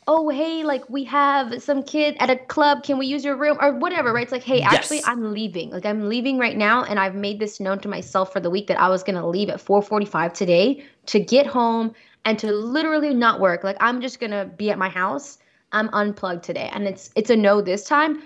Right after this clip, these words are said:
Speaker 1: maybe next time. And even if it's like, maybe next time you do say yes, maybe next time you say no again. It's okay to name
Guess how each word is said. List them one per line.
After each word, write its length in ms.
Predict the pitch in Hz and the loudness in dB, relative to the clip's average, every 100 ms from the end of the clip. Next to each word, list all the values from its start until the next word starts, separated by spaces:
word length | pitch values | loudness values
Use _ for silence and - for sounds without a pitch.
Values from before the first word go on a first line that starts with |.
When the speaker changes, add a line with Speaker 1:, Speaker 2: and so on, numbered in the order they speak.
| - | -6
Speaker 1:
maybe 320 | 220 220 202 | 2 2 2
next 280 | 185 170 - | -2 -4 -6
time. 200 | - - | -10 -10
And 120 | 220 277 | -2 0
even 200 | 302 311 | 2 0
if 120 | 311 | 0
it's 160 | 262 | 0
like, 140 | 285 247 | 0 2
maybe 220 | 233 254 | 0 0
next 180 | 269 285 | 0 2
time 120 | 302 | 2
you 60 | 285 | 4
do 100 | 403 | 4
say 140 | 320 | 4
yes, 240 | 180 165 - | 2 0 -2
maybe 240 | 202 277 | 0 2
next 180 | 320 320 | 0 0
time 120 | 349 | 0
you 80 | 381 | 0
say 160 | 392 | 0
no 180 | 370 392 | 2 4
again. 560 | 392 240 294 330 127 104 - _ - | 4 6 4 4 -2 -6 -18 _ 2
It's 240 | 302 - - | 2 2 2
okay 540 | 294 294 233 226 285 | 2 2 -2 -2 -2
to 160 | 285 226 | -6 -6
name 540 | 208 202 220 254 262 | -2 -2 -4 -6 -8